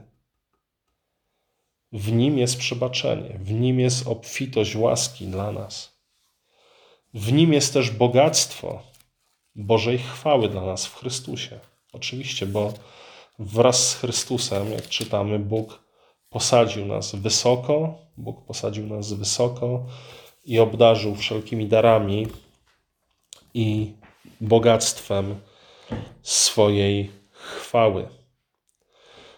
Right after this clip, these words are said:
I oczywiście, e, tematyka Psalmu sto trzydziestego w, we wspaniały sposób, wspaniały sposób łączy się z prawdą Ewangelii, z tą prawdą, która jest wyeksponowana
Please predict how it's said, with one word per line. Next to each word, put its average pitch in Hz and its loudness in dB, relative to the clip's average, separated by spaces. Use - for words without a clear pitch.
I 123 4
oczywiście, 127 4
e, 107 -2
tematyka 120 4
Psalmu 117 0
sto - -8
trzydziestego 110 -6
w, - -8
we 113 2
wspaniały 113 2
sposób, - 0
wspaniały 107 -2
sposób 104 -4
łączy 113 2
się - -10
z - -2
prawdą 110 4
Ewangelii, 107 0
z - -10
tą 107 -4
prawdą, 110 4
która - -6
jest 101 -6
wyeksponowana 104 2